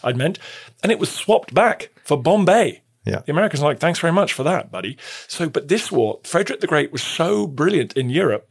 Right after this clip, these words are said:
Speaker 1: the Brits didn't have to swap the stuff back at the end of the war. So there was this enormous success in North America and India and the Caribbean, but also in Europe. So the French had nowhere to go.
Speaker 2: Yeah.
Speaker 1: In the end, to make peace,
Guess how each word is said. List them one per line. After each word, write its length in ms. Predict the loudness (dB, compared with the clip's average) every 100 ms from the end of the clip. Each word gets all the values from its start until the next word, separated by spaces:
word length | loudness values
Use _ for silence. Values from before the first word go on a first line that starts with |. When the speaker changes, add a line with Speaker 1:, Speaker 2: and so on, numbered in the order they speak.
| -12
Speaker 1:
the 80 | -8
Brits 320 | -2 -2 -2
didn't 220 | -6 -2
have 240 | -2 -2 -6
to 80 |
swap 320 | -8 0 0 0
the 80 |
stuff 320 | -6 -4 -4 -2
back 220 | -2 -4
at 100 | -4
the 80 | -4
end 140 | -4
of 20 |
the 80 | -4
war. 240 | 0 0
So 240 | 0 -2 -2 -4 -16 -12 -2
there 100 | 0
was 100 | 0
this 200 | -6 -6 -4
enormous 500 | 0 2 4 2 0
success 460 | -8 -6 -6 -6
in 100 | -8
North 180 | -8 -8
America 400 | -4 -2 -4 -8
and 80 | -8
India 500 | -4 -4 -4 -4 -6
and 200 | -10 -20
the 40 | -8
Caribbean, 420 | -2 2 2 0 -14 -18 -20 -20 -6
but 180 | -6 -4
also 480 | 2 4 2 -2 -6
in 220 | -4 -4 -2
Europe. 260 | -2 -2
So 100 | -6
the 60 | -2
French 280 | 0 0 0
had 140 | 0
nowhere 220 | 2 2
to 100 | 0
go. 200 | -4 -8 -10 -2
Speaker 2:
Yeah. 120 | -2 -2
Speaker 1:
In 160 | -2 2
the 100 | 4
end, 320 | 4 2 -2 -12 -20 _ _ -6
to 80 |
make 240 | -4 -4 -2
peace, 440 | -2 -2 -8 -16